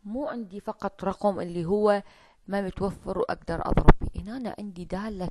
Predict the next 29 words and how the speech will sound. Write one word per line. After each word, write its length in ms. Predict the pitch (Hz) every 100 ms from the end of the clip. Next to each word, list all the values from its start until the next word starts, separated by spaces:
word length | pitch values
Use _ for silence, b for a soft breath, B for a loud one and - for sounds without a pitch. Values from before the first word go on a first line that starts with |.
| -
كاملة 460 | 185 202 190 175 - -
ما 320 | 151 147 156
موجودة، 640 | 170 160 147 156 151 156 - b b b 165
يعني 300 | 160 - 185
أنا 100 | 170
لازم 380 | 165 165 156
أوفر 480 | - 160 - - 156 -
تي 360 | - - 226 220
وأوفر 680 | 214 151 151 151 - 147 151 -
عدد. 340 | 190 208 202 - - b b b b b -
لذلك 520 | 190 240 294 269 -
إنه 340 | 220 196 226
أني 160 | 233 -
أقدر 400 | 220 190 202 190 _ _ _ _
أبسط 380 | 180 196 202 202 196
السؤال، 540 | - - - 220 262 _ _ _ _ _ _ 311
أشوف 300 | 294 359 247
السؤال 500 | - - - 165 -
إذا 160 | -
أقدر 460 | - 214 196 185 185
أني 140 | 151 -
أبسطه، 580 | 208 269 - 277 330 359 b b b
إذا 320 | 226 220 -
أني 160 | 208 -
أستخدم 560 | 170 - 185 170 175 175 _ _
طرق 300 | 165 170 -
التبسيط. 540 | 247 - 220 - - - -
أقدر 280 | 175 202 185
أبسطه 520 | 196 208 226 - 302